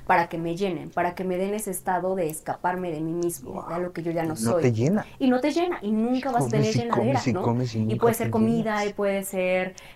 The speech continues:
Speaker 1: juego, y puede ser
Speaker 2: Wow.
Speaker 1: sexo, ¿no? Entonces,
Speaker 2: Ujú.
Speaker 1: por ahí, mm, pensaba, por ejemplo, en el sexo, ¿no? Entonces, ojo
Speaker 2: Sí.
Speaker 1: con cómo usamos.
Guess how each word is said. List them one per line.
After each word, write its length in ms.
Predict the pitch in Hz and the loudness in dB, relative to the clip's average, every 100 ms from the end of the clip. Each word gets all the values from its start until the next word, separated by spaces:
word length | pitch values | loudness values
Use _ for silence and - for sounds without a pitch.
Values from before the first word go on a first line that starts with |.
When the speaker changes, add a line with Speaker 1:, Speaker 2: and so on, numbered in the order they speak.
| - | 0
Speaker 1:
juego, 420 | 214 202 185 190 | 4 4 6 4
y 80 | 180 | 4
puede 160 | 185 180 | 2 0
ser 140 | 165 | 2
Speaker 2:
Wow. 100 | - | 4
Speaker 1:
sexo, 520 | 214 208 - - 175 180 | 4 4 2 0 0 0
¿no? 140 | 160 | 0
Entonces, 280 | 104 - 113 | 0 0 2
Speaker 2:
Ujú. 80 | 117 | 4
Speaker 1:
por 100 | 208 | 4
ahí, 160 | 220 | 4
mm, 580 | 196 185 156 107 147 160 - | -2 -10 -12 -12 -12 -10 -6
pensaba, 320 | 196 202 196 | -2 0 0
por 80 | 175 | 0
ejemplo, 240 | 180 180 | -4 -4
en 60 | 156 | -4
el 80 | 160 | -2
sexo, 320 | 175 170 - | -4 -6 -10
¿no? 100 | 156 | -10
Entonces, 200 | 214 - - | -10 -10 0
ojo 240 | 240 262 | 0 2
Speaker 2:
Sí. 60 | 240 | 0
Speaker 1:
con 120 | 190 | 0
cómo 240 | - 247 254 | 4 4 2
usamos. 480 | 247 226 156 - | 2 0 -2 -8